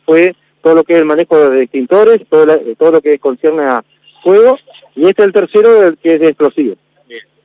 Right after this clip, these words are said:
Speaker 2: Pero cambia un poquito de tema porque vemos bastante gente aquí en, en la puerta de donde se tramita la licencia de conducir. ¿Cómo viene esa situación? Recordemos que durante la pandemia, eh, había un sistema de turnos que los vecinos y vecinas tenían que,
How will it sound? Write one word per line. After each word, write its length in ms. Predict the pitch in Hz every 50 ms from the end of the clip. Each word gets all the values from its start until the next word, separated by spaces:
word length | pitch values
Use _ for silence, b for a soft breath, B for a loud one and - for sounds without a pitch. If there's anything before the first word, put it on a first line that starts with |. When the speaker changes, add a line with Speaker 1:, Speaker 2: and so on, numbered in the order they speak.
| _ _ -
Speaker 2:
Pero 120 | 147 151
cambia 220 | - 202 226 220
un 40 | 208
poquito 280 | 202 208 208 220 196 208
de 60 | 196
tema 220 | 185 214 220 214
porque 260 | 196 185 185 170 165 180
vemos 280 | 196 208 208 202 185
bastante 420 | 170 160 156 - 202 208 202 - -
gente 340 | - 185 175 139 113 127
aquí 320 | 123 120 117 131 135 131 135
en, 180 | 127 123 120 -
en 140 | 123 131 127
la 100 | 127 123
puerta 460 | 120 127 160 170 170 160 147 143 131 127
de 160 | 127 127 127
donde 260 | 127 123 123 120 - _ -
se 120 | 127 113
tramita 560 | - 113 127 131 147 - - - 143 123 - _ b b b b b b
la 120 | 139 139
licencia 500 | 143 143 135 - 160 160 156 147 160 160
de 80 | 139 -
conducir. 460 | - 139 139 139 135 - 233 220 190
¿Cómo 200 | - 180 185 180
viene 200 | 180 180 185 175
esa 180 | 165 - 156
situación? 600 | 139 - - 143 160 156 143 - - 220 214 190 _ B B B B B B -
Recordemos 520 | 135 147 - 156 165 175 202 202 202 -
que 180 | - 180 185 185
durante 340 | 185 170 170 160 151 160
la 120 | 151 156 147
pandemia, 680 | - 156 160 175 185 185 190 190 196 196 208 214 220 - _ _ _ - - - -
eh, 280 | - 143 143 139 135 131
había 360 | 131 127 131 143 156 165 165
un 100 | 160 156
sistema 380 | - - 151 - 165 160 160 156
de 80 | 156 156
turnos 480 | 165 226 240 233 220 214 196 185 170 -
que 160 | - 151 147
los 140 | 131 127 123
vecinos 440 | 131 135 127 - 160 160 151 135 -
y 80 | 143 131
vecinas 360 | 123 123 151 151 147 131 -
tenían 360 | - 131 131 135 135 135 127
que, 380 | - - 117 117 110 101 98